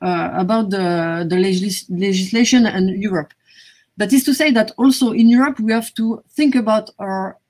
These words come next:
uh, poli-, policy of, uh, uh, commerce with, uh, other countries, and we have also to, um, say strongly that we want to have in Europe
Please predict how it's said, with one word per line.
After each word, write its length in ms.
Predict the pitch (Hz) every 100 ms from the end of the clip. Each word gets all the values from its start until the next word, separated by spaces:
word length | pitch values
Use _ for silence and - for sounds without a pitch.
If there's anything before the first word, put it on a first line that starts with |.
| -
uh, 580 | 185 170 165 156 160 160 -
poli-, 400 | 214 214 202 - _
policy 400 | 226 214 208 226
of, 240 | 190 180 185
uh, 520 | 175 165 160 160 156 - _ _ _ -
uh, 160 | 175 175 175
commerce 420 | 220 226 226 208
with, 260 | 208 202 196
uh, 180 | 175 185
other 220 | 190 190
countries, 600 | 220 254 262 269 302 262 - _ -
and 220 | 208 208
we 100 | 240
have 140 | 240
also 320 | 240 226 277
to, 420 | 269 240 247 - 190
um, 480 | 175 156 156 160 - _ _ _ _ _ _ _ _ _ _ _ _ _
say 220 | - - 196
strongly 460 | - 247 302 277
that 240 | 208 196 -
we 100 | 240
want 340 | 226 285 294
to 160 | - 214
have 300 | 220 247 -
in 160 | 208 220
Europe 420 | 220 185 220